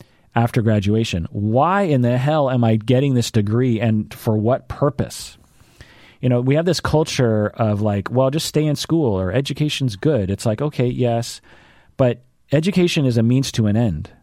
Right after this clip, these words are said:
for, for most people. Not always. You know, some people are recreational students. There's nothing wrong with that. But if you're gonna,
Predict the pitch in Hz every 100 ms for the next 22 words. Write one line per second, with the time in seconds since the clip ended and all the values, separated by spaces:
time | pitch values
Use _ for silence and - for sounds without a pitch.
0 | _ _ - 110 - - 113 110 120 -
1 | - 110 - - 107 135 117 104 110 110
2 | - 98 - 113 117 113 110 107 104 107
3 | 113 - 104 101 - 95 - 95 92 95
4 | 90 98 98 92 98 101 101 76 - 110
5 | 104 - - - - - - - _ _
6 | _ 117 123 120 160 143